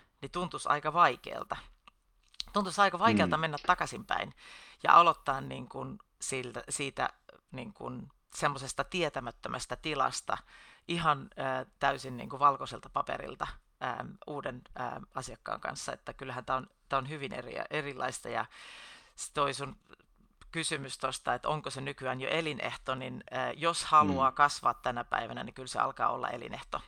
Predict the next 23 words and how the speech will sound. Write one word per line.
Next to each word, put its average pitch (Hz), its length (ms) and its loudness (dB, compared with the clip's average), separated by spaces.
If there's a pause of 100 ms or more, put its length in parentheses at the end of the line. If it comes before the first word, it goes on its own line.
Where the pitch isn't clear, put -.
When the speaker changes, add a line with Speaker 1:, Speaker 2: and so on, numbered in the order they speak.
(120)
Speaker 1:
Että 123 280 -8
kyllä 131 280 -8
niin 131 180 -10
kuin 127 300 -10 (100)
Speaker 2:
Mm. 95 260 0
Speaker 1:
vaikeeta 139 520 4
olisi 131 320 -4
olla, 120 300 -2 (280)
ää, 123 240 -2
vaikeeta 127 420 0
olisi 120 300 -6
olla 120 220 -4
niin - 220 -12
kuin, 120 280 -8
ää, 113 260 -6
jälkijunis-, 127 800 -8
junassa - 380 -8
tässä - 300 -6
vaiheessa. - 460 -4 (880)
Mut 135 180 -6
että - 240 -6
tota, - 340 0 (100)
ää, 127 320 2